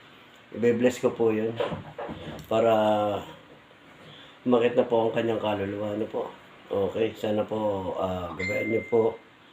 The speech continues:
ako sa aking gaga-, gawain ito, no? Okay, guys, ah, paalis na po kami. Puntang Marikina. Okay, guys. Ah, abangan niyo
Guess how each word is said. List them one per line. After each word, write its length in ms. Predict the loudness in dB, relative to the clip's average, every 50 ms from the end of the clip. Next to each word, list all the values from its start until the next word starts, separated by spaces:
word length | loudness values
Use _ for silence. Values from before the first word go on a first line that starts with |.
| -20 -20 -20 -20 -20 -20 -20 -20 -20 -20 -20 -20 -20 -10 -2
ako 400 | 0 4 6 6 6 6 4 2 -4 -14 -18 -16 -12
sa 300 | -2 2 2 4 4 4
aking 400 | 4 4 4 4 4 4 4 4
gaga-, 340 | 4 4 4 4 2 0 0
gawain 480 | 0 2 4 4 4 2 2 0 0 -2
ito, 220 | -2 0 0 0
no? 160 | 2 0 -2 -4 -8 -16 -20 -20 -20 _ _ _ _ _ -20 -20 -20 -20 _ -20 -20 -20 -20 -20 -20 -20 -20 -20 -10
Okay, 220 | -6 -2 0 0 2
guys, 300 | 2 2 2 2 0 2
ah, 380 | 4 4 4 4 2 0 -2 -4 -6 -8 -4
paalis 340 | -4 -2 -2 -2 -4 -6 -2
na 140 | -4 -4 -2
po 160 | -2 -4 -2
kami. 260 | -2 -2 -2 -2 -4 -6 -8 -18 -20 -20 -20 -20 -20 -20 -20 -20 -20 -18 -18 -18 -20 -20 -20 -20 -20 -20 -20 -20 -20 -20 -14 -10 -10 -10 -10 -12 -16 -14 -14 -14 -12 -8
Puntang 240 | -6 -2 2 2 4
Marikina. 480 | 4 2 0 0 0 0 0 0 -2 -4 -6 -12 -20 -20 -20 -20 -18
Okay, 320 | -16 -16 -14 -12 -12 -10 -10
guys. 260 | -10 -10 -10 -12 -14 -18 -20 -20 -20 -20 -20 -20 -20 -20 -20 -20 -20 -20 -20 -20 -20 -20 -20 -20 -20 -20 -20 -20 -20 -18 -18 -18 -18 -18 -20 -20 -20 -20 -20 -20 -18
Ah, 320 | -16 -14 -14 -12 -12 -10 -8
abangan 240 | -4 0 4 4 4
niyo 100 | 6